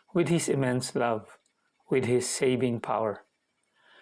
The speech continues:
The twelve apostles described in today's gospel, yan po ay nasa Matthew chapter ten, verses one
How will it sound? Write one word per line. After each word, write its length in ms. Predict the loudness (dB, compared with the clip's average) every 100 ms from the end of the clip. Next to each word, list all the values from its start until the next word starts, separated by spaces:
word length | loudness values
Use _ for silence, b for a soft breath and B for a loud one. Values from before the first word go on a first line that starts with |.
| b b -4
The 80 | 0
twelve 360 | 4 4 6
apostles 720 | 2 0 -2 0 0 0 2
described 500 | 0 0 0 0 0 0
in 80 |
today's 400 | 0 2 2 0
gospel, 720 | 0 0 0 -2 0 2 2 0
yan 240 | -2 0
po 80 | 0
ay 80 | 0
nasa 240 | 0 -2
Matthew 480 | -2 -2 -4 -2 -2
chapter 480 | -2 -6 -6 -2 -2
ten, 480 | 0 0 0 0
verses 400 | 0 -2 -6 -10
one 240 | -4 -4